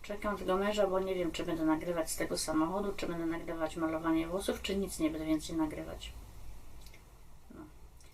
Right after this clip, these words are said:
Dobra, to ja na razie zakończę, a potem jeszcze, y, się zgłoszę, jeszcze wejdę i albo się od razu pożegnam,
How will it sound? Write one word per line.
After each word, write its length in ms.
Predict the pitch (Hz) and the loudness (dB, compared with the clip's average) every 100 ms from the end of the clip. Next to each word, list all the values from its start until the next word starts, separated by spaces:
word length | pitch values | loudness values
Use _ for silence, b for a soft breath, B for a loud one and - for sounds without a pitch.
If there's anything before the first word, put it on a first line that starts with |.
| - - | -18 -14
Dobra, 220 | 180 - | -8 -4
to 100 | 202 | 0
ja 80 | 208 | 2
na 120 | 214 | 4
razie 260 | 185 - - | 2 0 -4
zakończę, 920 | - - - 170 170 - 220 277 381 - - - - - - - - - B - - | -6 -2 2 2 2 0 4 4 2 -2 -8 -8 -8 -10 -10 -10 -10 -10 B -12 -6
a 60 | - | 2
potem 580 | - 269 262 254 254 254 - - - | 4 4 4 4 2 0 -8 -10 -2
jeszcze, 480 | 220 220 - 196 - | -2 2 2 2 4
y, 120 | 180 196 | 2 2
się 200 | 208 185 | 0 2
zgłoszę, 440 | 180 180 180 185 | 6 6 6 4
jeszcze 300 | 180 180 175 | 4 0 2
wejdę 440 | 185 180 180 175 | 4 6 6 4
i 260 | 170 180 175 - - - - - - - - - - - - - - - | 4 0 -2 -6 -10 -10 -12 -14 -14 -14 -14 -14 -16 -16 -16 -18 -8 -2
albo 240 | 233 202 | 0 0
się 240 | - 185 | 2 2
od 160 | - 202 | 4 4
razu 280 | 220 247 269 | 4 4 4
pożegnam, 680 | 269 262 269 262 247 254 | 4 6 4 4 4 4